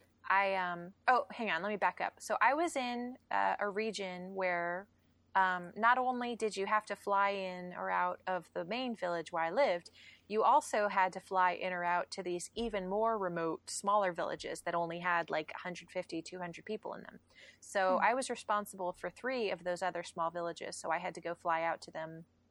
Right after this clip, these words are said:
Speaker 1: um, like, a few times a month. And so, um, I loved going out there and being with the kids especially and planning events. So around Christmas, I had planned, uh, one event in one village,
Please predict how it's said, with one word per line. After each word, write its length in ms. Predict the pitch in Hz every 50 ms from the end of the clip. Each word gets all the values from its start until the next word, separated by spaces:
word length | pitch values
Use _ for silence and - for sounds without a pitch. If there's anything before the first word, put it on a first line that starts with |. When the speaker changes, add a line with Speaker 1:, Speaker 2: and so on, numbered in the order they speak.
| _ _ _ _ _ _ - - _ _ _ _ _ _ _ -
Speaker 1:
um, 580 | 190 185 180 175 170 170 165 165 170 180 196 - _ _ _ _ _
like, 360 | 196 196 175 175 170 - - 190
a 100 | 180 175
few 200 | - - 196 185
times 280 | - 180 196 - -
a 40 | 175
month. 220 | 175 160 - - - _ _ _ - - - - _ _ -
And 220 | 208 208 202 202
so, 400 | - - 202 185 190 185 175 - -
um, 380 | 190 185 180 170 165 165 175 - _ _ _ _ _ - -
I 120 | 254 269 240
loved 500 | 226 220 214 220 214 208 185 - - -
going 240 | 196 180 170 175 190
out 200 | 196 190 - -
there 220 | 185 170 170 170 170
and 160 | 165 170 175
being 200 | 214 208 196 185
with 140 | 180 - -
the 60 | _ _
kids 360 | - - 269 240 214 190 -
especially 680 | - - - - 202 202 - - 202 190 190 185 185 180
and 80 | 156
planning 360 | - - 208 196 190 185 180 175
events. 500 | 165 190 208 208 202 202 - - - - - - - - - _
So 500 | - - - 208 190 185 185 180 180 180 - _ _ _ _ _ _ -
around 380 | 196 214 233 262 262 262 254
Christmas, 560 | - - 247 - - 214 214 214 208 - - - -
I 140 | 190 190 190
had 340 | 190 190 196 190 185 180 -
planned, 580 | - 202 190 190 185 185 185 180 185 - - - -
uh, 280 | 196 185 180 175 180
one 300 | 180 175 175 208 226 240
event 480 | 254 247 208 220 214 214 214 220 - - -
in 160 | 196 190 190
one 220 | 190 202 208 202 190
village, 520 | 202 185 175 175 180 180 190 - - -